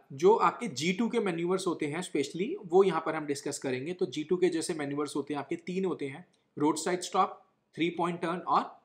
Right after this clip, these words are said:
पैरेलल पार्किंग। तो in generally इन तीनों मैन्यूवर्स में वो आपके तीन कैटेगरीज में डिवाइड कर रखे हैं। तो जैसे सबसे पहले हम रोड साइड स्टॉप डिस्कस करते हैं।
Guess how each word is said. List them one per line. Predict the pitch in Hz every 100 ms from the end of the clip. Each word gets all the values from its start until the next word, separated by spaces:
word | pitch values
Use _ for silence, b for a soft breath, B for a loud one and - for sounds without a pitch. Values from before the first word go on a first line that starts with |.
| _ -
पैरेलल | 147 127
पार्किंग। | - 69 - _ _ _ _ b b b _
तो | 196 233
in | 220
generally | 175 185 202 233
इन | 247 226
तीनों | 214 196 220
मैन्यूवर्स | 220 190 196 202 196
में | 208 214
वो | 202 202 196
आपके | 160 -
तीन | 196 185 208
कैटेगरीज | 208 185 190 196 202
में | 208
डिवाइड | 190 165 -
कर | 151
रखे | 143 -
हैं। | 165 - _ _ _ _ _ _ _ _
तो | 147
जैसे | 143 147
सबसे | 165 160 185
पहले | 160 151
हम | 160
रोड | 151 151
साइड | 170
स्टॉप | 165 170 156
डिस्कस | 139 - 160
करते | - 139 143
हैं। | 143